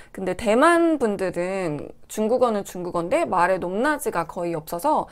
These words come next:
음, 그 말씀하시는 걸 듣고 약간 구분을 할 수 있었던 것 같아요. 또 저도 친한 대만 친구가 있는데요. 그 친구가 이렇게 얘기하더라고요. "우리 대만 사람들은 중국어를 세계에서 가장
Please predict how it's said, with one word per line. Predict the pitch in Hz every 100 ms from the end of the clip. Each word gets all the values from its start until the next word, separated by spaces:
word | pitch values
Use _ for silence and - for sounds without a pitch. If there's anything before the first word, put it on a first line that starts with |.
| 202
음, | 202
그 | 220
말씀하시는 | 185 185 226 349 370 370 311 254 156
걸 | 180 170
듣고 | 165 - 165 160
약간 | 175 170 180 170
구분을 | - 190 190 180
할 | 226 254
수 | 175
있었던 | 156 180 165
것 | 156
같아요. | 156 156 170 165 170 - _ - - -
또 | 269
저도 | 247 233 294 294 277
친한 | - 427 440
대만 | 294 208 214
친구가 | 339 339 311 214
있는데요. | 185 180 185 330 240 - - -
그 | 254
친구가 | - 381 370 277
이렇게 | 190 202 190
얘기하더라고요. | 165 196 185 170 160 156 165 190 170 -
"우리 | 180 208 220
대만 | 202 214 247
사람들은 | 233 214 185 185 254 170
중국어를 | - 196 190 190 185 302 - - -
세계에서 | - 262 254 240 247
가장 | - 180 220 277